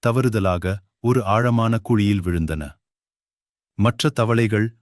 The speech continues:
குழியின் ஆழத்தை பார்த்துவிட்டு, "உங்களால் வெளியே வர முடியாது, முயற்சி செய்வதை விட்டுவிடுங்கள்" என்று கத்தின. இரண்டு தவளைகளும் அதை கேட்காமல் மேலே குதித்து வெளியே வர முயன்றன.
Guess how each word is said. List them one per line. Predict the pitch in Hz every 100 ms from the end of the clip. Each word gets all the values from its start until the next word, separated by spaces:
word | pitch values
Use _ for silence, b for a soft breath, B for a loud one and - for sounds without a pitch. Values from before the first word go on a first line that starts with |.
| _
குழியின் | 139 147 160 147
ஆழத்தை | 101 107 113 - 104
பார்த்துவிட்டு, | 95 95 - 87 85 - 113 - _ -
"உங்களால் | 127 123 117 117
வெளியே | 95 101 117 120
வர | 98 95
முடியாது, | 92 90 85 85 82 98 - _ _
முயற்சி | 113 156 156 151
செய்வதை | 127 110 101 98
விட்டுவிடுங்கள்" | 95 95 107 95 90 82 80 - _
என்று | 117 120 117
கத்தின. | 107 98 95 78 - _ _ _ _ _ _ _ _ _ -
இரண்டு | 127 147 139 131
தவளைகளும் | 104 110 107 92 90 113 -
அதை | - 107 110
கேட்காமல் | - 123 - 120 117 117
மேலே | 98 104 110 120
குதித்து | - 110 104 117 92
வெளியே | 98 113 117
வர | 101 90
முயன்றன. | 87 87 82 82 73 80